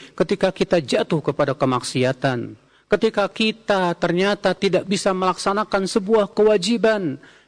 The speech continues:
ia sedih, ia merasa susah, karena ia sadar bahwasanya itulah tujuan hidupnya. Ia di dunia bukan untuk bermain-main, untuk, bukan untuk bersenda gurau, tapi ia di dunia hidup.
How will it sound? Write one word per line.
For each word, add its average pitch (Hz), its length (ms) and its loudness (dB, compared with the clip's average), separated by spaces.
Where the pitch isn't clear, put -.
ia 143 240 2
sedih, 139 400 0
ia 190 180 4
merasa 180 320 -2
susah, 202 600 0
karena 165 260 0
ia 165 220 4
sadar 135 720 0
bahwasanya 147 880 0
itulah 202 400 2
tujuan 131 480 0
hidupnya. 127 800 -2
Ia 185 240 2
di 147 80 2
dunia 139 480 0
bukan 139 320 -2
untuk - 160 -4
bermain-main, 127 1040 -2
untuk, 180 240 0
bukan 175 320 0
untuk 165 240 -2
bersenda 165 480 0
gurau, 143 640 0
tapi 185 240 0
ia 165 240 2
di 160 160 2
dunia 262 400 4
hidup. 190 480 2